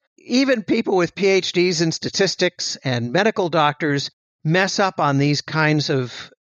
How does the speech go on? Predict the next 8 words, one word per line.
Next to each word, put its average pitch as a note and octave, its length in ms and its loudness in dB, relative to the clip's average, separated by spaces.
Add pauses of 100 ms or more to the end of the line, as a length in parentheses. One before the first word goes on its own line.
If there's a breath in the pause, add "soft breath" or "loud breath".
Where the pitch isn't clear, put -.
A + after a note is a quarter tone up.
thought F#3 320 0
problems C3+ 720 2
and B2+ 560 -4
real-world D3+ 600 0
problems C3+ 320 0
all E3 340 2
the D3+ 80 0
time A#2+ 420 -4